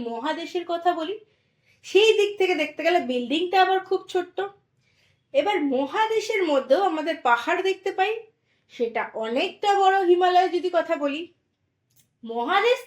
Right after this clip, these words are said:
থেকে বেরিয়ে যদি পৃথিবীর কথা বলি, পৃথিবীর ক্ষেত্রেও আবার ওই পাহাড় তো নস্যি, খুঁজেই পাওয়া যায় না, হয়তো বা পৃথিবীকে বাইরে থেকে যদি দেখি। এবার পৃথিবীর থেকে বেরিয়ে যদি সৌরমণ্ডলের গল্প বলি, যেখানে আটটা গ্রহ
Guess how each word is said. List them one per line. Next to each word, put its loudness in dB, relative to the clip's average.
থেকে 2
বেরিয়ে -2
যদি -8
পৃথিবীর -4
কথা 2
বলি, -4
পৃথিবীর 4
ক্ষেত্রেও 4
আবার 2
ওই -2
পাহাড় 0
তো -2
নস্যি, -8
খুঁজেই 6
পাওয়া 2
যায় -10
না, -16
হয়তো -2
বা 0
পৃথিবীকে -8
বাইরে -2
থেকে -12
যদি -12
দেখি। -20
এবার 4
পৃথিবীর 6
থেকে 2
বেরিয়ে 6
যদি 4
সৌরমণ্ডলের 0
গল্প 4
বলি, -2
যেখানে -2
আটটা -2
গ্রহ 0